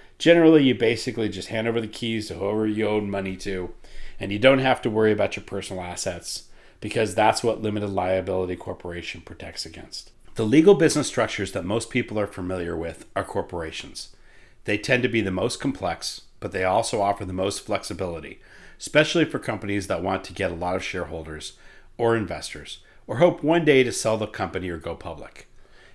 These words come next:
If you are planning on growing a business with a number of investors and eventually hope to sell it, corporations are the right way to structure. And it's easier to structure them that way from the beginning. Even if you're the individual, you get a hundred percent of the shares,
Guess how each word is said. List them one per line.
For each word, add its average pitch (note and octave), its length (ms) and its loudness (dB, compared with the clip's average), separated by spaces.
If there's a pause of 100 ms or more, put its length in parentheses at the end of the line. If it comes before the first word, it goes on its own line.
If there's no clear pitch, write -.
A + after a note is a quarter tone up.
(140)
If G#2+ 120 -6
you A#2+ 120 2
are A2 80 0
planning D3+ 380 2
on D#3+ 100 2
growing A#2+ 280 0
a A#2+ 60 2
business F#2 480 -4
with F2+ 100 -6
a F2+ 60 -4
number F#2+ 300 -2
of G2+ 80 -2
investors F2+ 800 -6 (380)
and G#2+ 140 0
eventually A#2+ 460 2
hope A2 220 -4
to - 80 -12
sell E3+ 280 4
it, G2+ 260 0 (460)
corporations B2+ 720 2
are F#2+ 40 -6
the G2 80 0
right G2 220 0
way F#2+ 120 -2
to F2+ 80 -4
structure. - 540 -8 (560)
And A#2+ 100 0
it's - 260 -4
easier D3 460 2
to C3 80 0
structure G#2+ 460 -4
them F#2+ 220 -2
that F#2 180 -4
way F2+ 120 -2
from F#2 200 -8
the F2 60 -6
beginning. D#2 560 -10 (600)
Even C#3+ 220 6
if E3 160 2
you're A2 240 4
the C3+ 160 4
individual, F#2+ 680 0 (140)
you G#2+ 160 -2
get G#2+ 280 0
a F#2+ 100 -2
hundred A#2 380 -6
percent G#2+ 300 -6
of G2+ 60 -8
the G#2+ 80 -6
shares, E2+ 480 -8